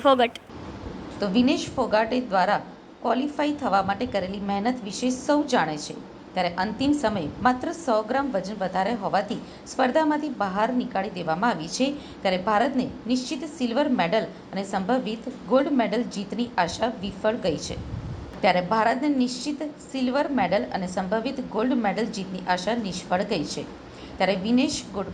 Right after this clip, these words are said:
Speaker 2: ફોગાટ નિરાશ થઈ રિટાયરમેન્ટ જાહેર કર્યું છે. આ રિટાયરમેન્ટ પાછું ખેંચી આગામી સ્પર્ધામાં ભાગ લેવા માટે વિદ્યાર્થી બાળકો દ્વારા પત્ર લખી ફોગાટને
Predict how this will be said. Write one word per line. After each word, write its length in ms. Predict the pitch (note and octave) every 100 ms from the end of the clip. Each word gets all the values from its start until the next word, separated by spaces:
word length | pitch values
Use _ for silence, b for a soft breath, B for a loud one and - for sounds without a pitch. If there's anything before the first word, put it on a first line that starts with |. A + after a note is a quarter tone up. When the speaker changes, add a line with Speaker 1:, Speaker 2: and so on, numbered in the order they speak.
| -
Speaker 2:
ફોગાટ 520 | G3+ A3 A3 - -
નિરાશ 400 | F#3+ A3+ C4 -
થઈ 160 | G3+ G3 - -
રિટાયરમેન્ટ 640 | A3 C#4 C#4 B3+ G3 G3
જાહેર 340 | B3 F#3+ D#3+ E3
કર્યું 200 | G#3+ D#3+
છે. 420 | C3+ C#3+ - - B B
આ 60 | G3+
રિટાયરમેન્ટ 720 | A#3+ B3+ E4 D4+ C4+ C4+ D4
પાછું 400 | G#3+ F3+ - B3+
ખેંચી 280 | A#3+ F#3+ A3+ -
આગામી 300 | F3+ F3+ G3
સ્પર્ધામાં 600 | - G3+ F#3+ A#3 B3 B3
ભાગ 200 | G3 F3+
લેવા 200 | F3 E3+
માટે 340 | E3+ D#3+ B3 B3+ B -
વિદ્યાર્થી 440 | A#3+ - C#4+ C#4+
બાળકો 360 | C#4 G#3+ F#3 F#3+
દ્વારા 260 | F#3 G#3 D#3 -
પત્ર 280 | G#3 G#3 B3+
લખી 420 | A#3 F3+ A#3 B3+ B3
ફોગાટને 640 | B3+ B3+ C4+ C4 B3 F#3+